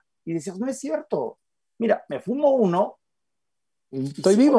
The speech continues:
Speaker 1: normal, estoy vivo, ¿no? Es más, me fumo
Speaker 2: <laughs>
Speaker 1: diez y sigo igual, ¿no?".
Speaker 2: <laughs>
Speaker 1: El tema es que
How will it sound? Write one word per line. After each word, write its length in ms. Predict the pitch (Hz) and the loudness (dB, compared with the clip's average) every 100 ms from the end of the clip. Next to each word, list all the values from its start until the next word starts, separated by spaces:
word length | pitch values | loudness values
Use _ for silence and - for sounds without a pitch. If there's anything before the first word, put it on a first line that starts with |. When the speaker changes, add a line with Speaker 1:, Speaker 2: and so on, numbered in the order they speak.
| 170 | 4
Speaker 1:
normal, 420 | - 262 - - | 0 -4 -4 -10
estoy 180 | - 208 | 0 2
vivo, 300 | 233 320 226 | 2 2 0
¿no? 180 | 160 196 | 2 0
Es 100 | 196 | 2
más, 120 | 233 | 2
me 80 | 185 | 2
fumo 280 | - 294 285 | 2 4 4
Speaker 2:
<laughs> 0 | |
Speaker 1:
diez 440 | 202 160 180 220 - | 4 0 0 -2 -4
y 80 | 147 | -10
sigo 260 | 202 240 | -6 2
igual, 460 | 240 233 339 381 311 | 6 6 6 4 2
¿no?". 180 | 190 262 269 | 2 2 0
Speaker 2:
<laughs> 760 | 330 - - 320 277 - - - | -6 -6 -4 -4 -8 -10 -10 -2
Speaker 1:
El 240 | 165 160 | -2 0
tema 260 | 247 262 254 | 0 2 4
es 140 | 233 | 4
que 320 | 226 214 202 | 6 6 6